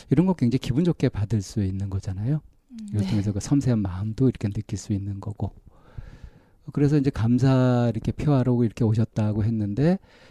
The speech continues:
Speaker 1: 얘기를 쭉 하다 보니까 뜻밖에도 아주, 어? 생각지도 못했던 큰 선물을 얻고 가신다 하면서 이제 울먹이기까지 하셨단 말이에요.
Speaker 2: 네.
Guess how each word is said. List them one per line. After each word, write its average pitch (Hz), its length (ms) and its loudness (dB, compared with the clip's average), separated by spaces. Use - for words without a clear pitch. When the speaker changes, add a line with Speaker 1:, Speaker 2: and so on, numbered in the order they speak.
Speaker 1:
얘기를 147 240 6
쭉 156 280 0
하다 165 180 0
보니까 143 440 2
뜻밖에도 185 480 4
아주, 110 360 4
어? 147 160 -2
생각지도 143 420 0
못했던 117 380 0
큰 185 220 -2
선물을 120 360 0
얻고 98 220 -4
가신다 98 580 -6
하면서 107 300 -4
이제 104 240 -6
울먹이기까지 120 760 2
하셨단 113 360 -4
말이에요. 110 520 -4
Speaker 2:
네. 190 340 -10